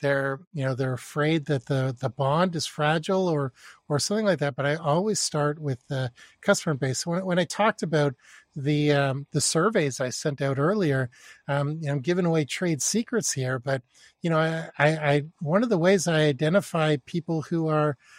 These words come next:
uh, super fans are, you know, like, um, anyone who fills out the survey probably cares enough about the brand to put them in a super fan category.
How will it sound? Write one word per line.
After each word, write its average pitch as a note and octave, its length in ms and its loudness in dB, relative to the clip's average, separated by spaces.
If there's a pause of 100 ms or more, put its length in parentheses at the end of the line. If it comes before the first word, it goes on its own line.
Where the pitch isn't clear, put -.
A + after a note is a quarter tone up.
(140)
uh, D3 300 2
super - 380 -2
fans C#3 580 -4
are, C3+ 340 0 (340)
you E3 100 0
know, D#3+ 160 4
like, D3+ 240 4
um, C#3 480 0 (140)
anyone A#3+ 320 4
who F#3+ 100 4
fills F3+ 400 2
out E3+ 180 4
the D#3 80 -4
survey G#3 560 0
probably E3 440 0
cares D#3+ 360 -2
enough D3+ 240 -2
about D#3 220 -2
the D3 80 -4
brand E3+ 460 0 (440)
to D3 80 2
put E3 220 0
them D#3+ 140 2
in D3+ 80 4
a C#3+ 40 2
super - 360 -2
fan C3+ 320 -2
category. B2 680 -2